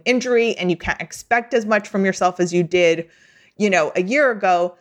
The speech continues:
But how else are you supposed to measure progress? Like, it is this weird thing. And I think you definitely should not compare yourself to anyone else, especially me, because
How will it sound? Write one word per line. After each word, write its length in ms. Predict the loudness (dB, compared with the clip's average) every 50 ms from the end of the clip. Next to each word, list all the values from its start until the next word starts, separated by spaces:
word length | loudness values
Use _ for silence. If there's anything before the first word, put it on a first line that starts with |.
| _ _ _ _ _ _ _ _ _ _ _ _ _ _ _ _ _ _ -6 -2
But 260 | 0 0 0 0 -2 -4
how 260 | -6 -4 -2 0 0
else 180 | 0 0 0 -2
are 60 | -2
you 100 | -2 -2
supposed 240 | -2 -2 -4 -4 -2
to 80 | -2
measure 720 | -2 0 2 2 2 2 0 0 0 0 0 -2 -4 -6 _ _ _ _
progress? 640 | -2 0 2 2 2 0 0 0 0 0 0 -2 -2
Like, 160 | -2 0 0
it 80 | 0
is 80 | 0 0
this 180 | -2 -2 -2 -4
weird 460 | -4 -2 0 0 0 0 -2 -4 -2
thing. 320 | -2 -2 -2 -4 -10 -16 -18 _ -20 -8 _
And 460 | 0 0 0 0 0 0 -2 -2 -4 -2 -2
I 140 | -2 -2 -2
think 360 | -2 -2 -2 -2 -2 -4 -6 -12 -14 -16 _ _ _ _ _ -4
you 160 | -2 -2 0
definitely 500 | 0 0 2 0 0 0 0 0 0 0
should 180 | 0 0 0 0
not 220 | 2 2 0 0
compare 240 | -2 -4 -2 0 0
yourself 320 | 0 0 0 0 0 -2 -2
to 60 | -4
anyone 280 | -4 -4 -4 -4 -2 -2
else, 180 | -2 -2 -2 -4
especially 480 | -6 -2 -2 -2 -2 0 0 0 0
me, 260 | 0 -2 -4 -4 -4
because 380 | -4 -6 -4 -2 -2 -2 -2